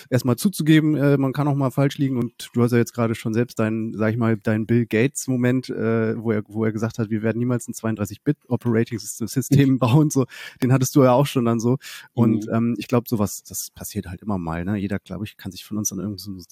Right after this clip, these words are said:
Speaker 1: Satz erinnern, wo wir mal irgendwas großspurig über seo gesagt haben und am Ende, ähm, ist es halt voll in die Hose gegangen.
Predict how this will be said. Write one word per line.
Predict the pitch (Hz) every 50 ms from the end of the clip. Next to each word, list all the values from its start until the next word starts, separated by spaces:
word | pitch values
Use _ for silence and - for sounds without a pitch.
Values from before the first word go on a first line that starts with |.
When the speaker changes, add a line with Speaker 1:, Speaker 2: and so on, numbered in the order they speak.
| _ _
Speaker 1:
Satz | - - - 113 - -
erinnern, | 104 90 92 95 92 90 90 92
wo | 95 92
wir | 95 92
mal | 95 92
irgendwas | - 104 104 104 101 95 95 - - - _ _ _ _ _ _ _
großspurig | - - 104 113 117 - - - - 110 107 95 107 98 -
über | 110 98 104 98
seo | 87 90 101 113 117 117 110 107 98
gesagt | 98 98 - 98 95 95 - -
haben | 101 92 92 101 104
und | - 98 98 92 - -
am | - 101 95
Ende, | 87 95 98 98 98 95 95 98 _ _ _ _ - -
ähm, | - 85 82 85 85 85 87 85 - _ -
ist | - - - -
es | - -
halt | 92 87
voll | - - - 92 95
in | 101
die | 101 95
Hose | 113 127 107 101
gegangen. | 95 87 98 82 85 90